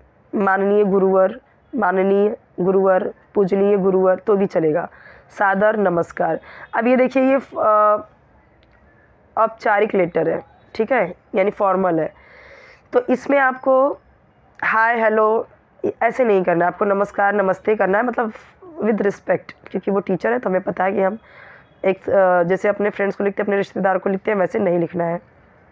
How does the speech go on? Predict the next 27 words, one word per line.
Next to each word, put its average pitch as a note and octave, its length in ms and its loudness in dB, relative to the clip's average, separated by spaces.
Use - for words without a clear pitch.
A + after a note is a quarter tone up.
ये F#3+ 80 0
मैं G3 80 2
आपको F#3+ 180 -4
समझा F#3 280 0
देती D#3+ 280 -2
हूँ। E3+ 180 -4
"उन्हाळी B3 340 2
सुट्टीतील G#3+ 920 0
शिबिराची G#3+ 560 0
माहिती G#3+ 440 0
शाळेच्या F#3 540 0
मुख्य G3+ 220 -2
सूचना F#3+ 300 -2
फलकावर F3 520 0
लिहिली F#3 320 -2
होती।" E3+ 440 0
तो G#3+ 380 2
गर्मियों A3 340 2
की C4 100 -2
छुट्टी A#3+ 320 -2
में G#3+ 260 2
शिविर, B3 420 0
अ, - 60 -8
होने G#3 260 2
जा F#3+ 180 2
रहा F3+ 120 2
है A3 200 -2